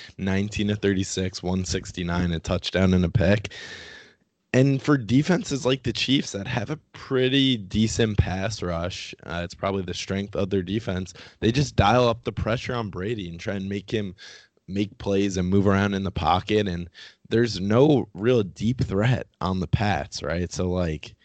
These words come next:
kinda hard to have them burn you down the field.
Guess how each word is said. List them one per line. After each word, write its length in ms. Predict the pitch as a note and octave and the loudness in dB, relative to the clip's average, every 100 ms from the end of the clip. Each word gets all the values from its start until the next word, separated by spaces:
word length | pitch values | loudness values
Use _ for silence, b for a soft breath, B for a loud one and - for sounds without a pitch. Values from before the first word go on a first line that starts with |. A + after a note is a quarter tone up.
| b _ - - _ _ - | b _ -16 -16 _ _ -10
kinda 220 | A2+ C#3+ | -8 -6
hard 380 | G2 G2+ A2+ F2 | -4 0 0 -2
to 120 | G2+ | -2
have 240 | F2+ F#2+ F2 | 0 0 -2
them 260 | F2 D2+ D#2+ | -4 -2 0
burn 300 | F2 G2 E2+ | 2 2 0
you 140 | E2 | -2
down 300 | D#2 E2+ E2+ | -2 -2 -2
the 80 | E2 | -4
field. 460 | - E2 E2 E2+ | -4 -2 -2 -4